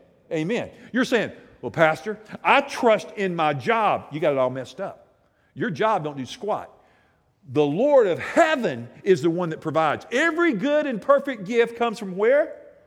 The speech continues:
Above. And God just happens to use your employer as an instrument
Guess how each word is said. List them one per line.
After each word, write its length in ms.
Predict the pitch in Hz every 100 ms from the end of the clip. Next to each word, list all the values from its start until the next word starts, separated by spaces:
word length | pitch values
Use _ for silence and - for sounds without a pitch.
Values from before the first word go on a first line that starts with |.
| _ _ _ 123
Above. 320 | 120 104 - - _ _ _ _ _ - -
And 220 | 190 151
God 260 | 202 240 220
just 160 | 214
happens 380 | 220 233 226 175
to 80 | 190
use 420 | 175 208 202 151
your 220 | 170 196
employer 880 | 196 180 151 - 277 320 339 226 165 185
as 220 | 190 160
an 140 | 160 -
instrument 680 | 285 339 - - 240 180